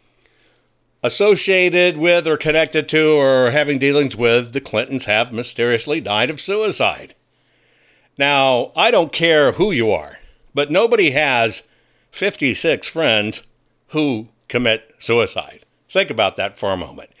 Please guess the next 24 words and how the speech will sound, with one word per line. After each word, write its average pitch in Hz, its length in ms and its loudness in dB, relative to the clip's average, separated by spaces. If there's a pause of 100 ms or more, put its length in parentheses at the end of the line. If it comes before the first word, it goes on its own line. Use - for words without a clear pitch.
(360)
Uh, 117 180 0
that's 165 240 0
a 151 60 2
meme 160 300 2
that's 127 200 -2
been 143 220 0
going 143 260 2
around 123 480 0
on 113 160 -2
the 101 160 -6
internet. 104 460 -4 (200)
So - 160 0
we're 269 140 0
just 311 180 -2
gonna 277 200 2
dive 160 380 0
into 208 260 0
this. 95 220 -6
Let's 139 120 -2
kind 190 240 -2
of 135 60 0
look 123 240 -4
at 107 180 4
it. - 240 -4